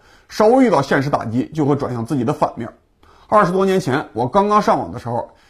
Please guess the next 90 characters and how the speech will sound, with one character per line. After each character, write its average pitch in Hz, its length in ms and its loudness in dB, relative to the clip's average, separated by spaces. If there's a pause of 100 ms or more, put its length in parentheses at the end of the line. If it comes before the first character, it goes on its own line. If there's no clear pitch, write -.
(120)
坚 226 240 2
持 196 120 4
极 190 140 -4
端 190 140 2
民 170 160 -2
族 175 100 -2
主 131 140 -4
义 104 80 -4
和 131 120 -4
文 123 180 0
化 165 100 2
保 139 220 0
守 165 100 0
主 135 120 -2
义 98 100 -4
的 101 80 -6
人 101 240 -14
几 - 180 0
乎 202 160 2
都 196 120 2
是 151 80 2
台 143 180 -2
湾 147 160 2
国 147 80 -2
民 151 140 0
党 117 120 -2
的 160 80 4
粉 156 180 -4
丝， - 200 -18 (640)
因 190 140 4
为 214 80 4
那 277 160 6
个 170 100 2
时 156 120 -2
候 160 120 4
台 165 160 2
湾 160 160 2
省 143 140 0
已 131 60 0
经 120 120 -2
完 123 140 -2
成 139 80 -2
了 131 80 -2
工 135 160 0
业 127 80 -2
化， 113 220 -2 (200)
工 226 180 0
业 202 120 4
社 165 80 -2
会 175 120 -2
制 180 120 -4
造 156 140 0
的 123 60 -4
自 151 180 -4
信 135 160 2
心 143 320 -2
恰 233 260 2
好 131 120 -6
用 135 80 -4
来 143 100 -2
证 156 160 -4
明 131 140 -2
传 135 220 -6
统 147 120 -2
文 113 80 -6
化 139 100 0
糟 151 220 0
粕 127 160 -6
的 - 60 -12
合 - 140 -2
理 123 120 -2
性。 143 180 -2 (600)
而 151 120 2
大 226 200 4
陆 247 140 6
这 196 100 6
边 185 180 2
因 196 80 0
为 208 80 0
对 185 100 4
封 208 240 -2
建 180 140 2
文 147 80 -2
化 170 140 0
清 185 200 -6
理 123 80 -2
比 120 80 -4
较 147 140 -2
彻 254 200 2
底， 104 180 -6